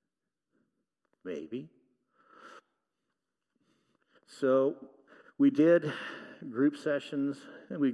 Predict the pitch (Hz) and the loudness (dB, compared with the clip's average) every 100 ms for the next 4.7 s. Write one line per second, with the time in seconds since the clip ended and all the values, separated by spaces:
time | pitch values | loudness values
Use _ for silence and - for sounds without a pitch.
0 | - - 156 135 123 123 120 120 113 107 | -2 2 2 2 0 0 0 0 -2 -4
1 | - - - - - - - - - - | -8 -18 -20 -20 -20 -20 -20 -20 -20 -16
2 | 107 110 113 110 - 117 110 95 87 90 | -8 -6 -4 -6 -4 -2 0 0 -2 -2
3 | 87 82 90 - _ _ 90 90 95 101 | -4 -6 -10 -18 _ _ -16 -12 -8 -8
4 | 98 95 80 80 80 92 196 | -6 -8 -8 -8 -8 -10 -12